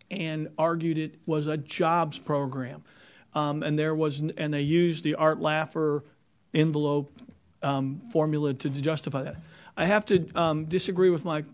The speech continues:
colleague at the end of the table just a little bit. In Kansas, and we have a lot of them,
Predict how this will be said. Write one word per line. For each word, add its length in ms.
colleague 380
at 80
the 100
end 120
of 60
the 80
table 340
just 240
a 40
little 280
bit. 280
In 240
Kansas, 600
and 100
we 140
have 200
a 40
lot 340
of 140
them, 300